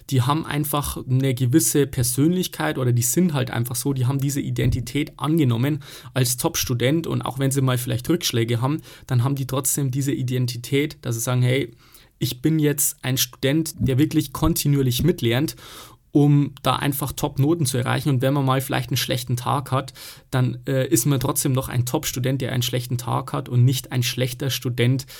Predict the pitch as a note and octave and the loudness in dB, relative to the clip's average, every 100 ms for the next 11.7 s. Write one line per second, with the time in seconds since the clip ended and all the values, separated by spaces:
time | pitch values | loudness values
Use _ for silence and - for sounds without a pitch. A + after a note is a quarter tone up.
0 | - - - - B2+ B2 B2+ B2 B2 B2+ | -18 -18 -14 -2 0 2 0 -2 -2 -2
1 | B2 B2 A#2+ A#2 A#2 C3 A#2+ - A#2 - | 0 2 4 4 4 2 2 -2 -6 -6
2 | A2 - C3 C#3+ D3 - - C#3 D#3+ D#3+ | -10 -2 2 2 2 0 2 2 2 -2
3 | D3 - C3 D3+ D3 D#3 - A#2+ A2+ D#3 | -4 -2 -2 -2 -2 -2 0 -2 0 0
4 | - E3 - B2+ B2 B2 C3+ - C#3 D3 | -2 -4 -4 -2 -2 -2 -4 -2 0 -2
5 | D3 - - - - B2+ D3+ D#3 D3 - | -4 -14 -20 -20 -4 0 2 2 -2 -2
6 | B2+ - B2 C#3 B2+ B2 C3+ C3 B2 - | -2 0 0 0 0 0 0 0 0 0
7 | C3 B2+ B2 - - B2 A#2+ B2+ D3+ C#3+ | 0 -2 -2 -8 -6 -2 -2 -2 -4 -4
8 | C3+ - - B2 B2+ C3+ B2+ - B2+ A#2+ | -4 -4 -2 -2 0 -2 -4 -4 -2 0
9 | C3+ C#3+ F3 E3+ E3 - - - C3 C3+ | 2 4 4 2 -2 -6 -10 -4 0 4
10 | F3+ - C3+ A#2+ B2 D3+ E3 D#3 B2+ B2 | 4 2 0 2 2 2 0 0 0 0
11 | - B2 A#2+ C3+ B2+ C#3+ | 0 0 0 -2 0 0